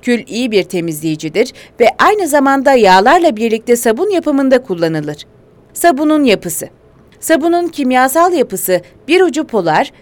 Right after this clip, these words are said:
diğer ucu apolar olan bileşenlerden oluşmaktadır. Polar kısım su sever, apolar kısımsa su sevmez olarak adlandırılmaktadır.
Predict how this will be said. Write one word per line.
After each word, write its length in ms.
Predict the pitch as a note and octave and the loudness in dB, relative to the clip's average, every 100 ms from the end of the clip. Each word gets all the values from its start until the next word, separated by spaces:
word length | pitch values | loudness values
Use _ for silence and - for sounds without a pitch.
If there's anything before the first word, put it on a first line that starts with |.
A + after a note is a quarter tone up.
| - | 0
diğer 240 | E4+ G4 | 2 4
ucu 240 | F4+ C#4 D#4+ | 2 0 0
apolar 500 | - D#4+ F#4+ E4+ D#4 | 2 2 2 4 4
olan 380 | D4+ D#4 D#4 C4 | 4 4 2 2
bileşenlerden 760 | B3 B3 B3+ A3 G#3+ G3+ F#3 F3 | 2 2 2 2 2 0 0 -2
oluşmaktadır. 880 | D#3 D#3 E3+ E3 - E3 D3+ - _ _ _ - _ | -4 -6 -6 -6 -6 -8 -8 -14 _ _ _ -20 _
Polar 380 | G#3 G3 A#3 D4 | 0 2 2 0
kısım 420 | A#3+ - F#3 D#3+ - | -6 -4 -6 -8 -12
su 180 | - C4 | -8 -4
sever, 480 | G#3+ D#3 D#3+ D#4 - - - | -2 -2 -2 -2 -6 -8 -2
apolar 520 | C#4+ F#4 F#4 G#4 A4 | 0 0 2 0 -2
kısımsa 500 | E4+ - D#4 D4+ D#4 | -8 -4 -4 -2 -4
su 160 | - | -4
sevmez 480 | F4 D#4 C#4+ C4 B3 | -4 0 2 2 0
olarak 380 | G#3 F3+ E3+ E3+ | 0 2 0 0
adlandırılmaktadır. 1120 | E3+ E3+ E3+ E3+ E3+ E3+ D#3+ D#3+ F3 D#3+ D#3 | 0 0 0 0 -4 -2 -4 -6 -8 -8 -12